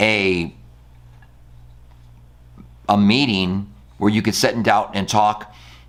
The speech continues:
with a biblical woman counselor,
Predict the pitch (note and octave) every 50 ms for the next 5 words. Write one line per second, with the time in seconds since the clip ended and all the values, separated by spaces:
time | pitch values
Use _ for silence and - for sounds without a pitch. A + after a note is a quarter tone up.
0 | - - - G2+ A2 G#2+ - A2+ G2 F#2 E2+ - - - - - - - - -
1 | - - - - - - - - G#2+ F2+ A#2+ B2 A2 B2 B2+ B2 B2 A#2+ B2 A#2+
2 | - - - - - - - - - - - - - - - - - - G2+ G#2+
3 | A2+ A#2+ B2+ B2 B2 A#2+ B2 A#2 A#2+ A#2 - - A#2 A#2+ A#2 A#2 A#2+ A#2 A#2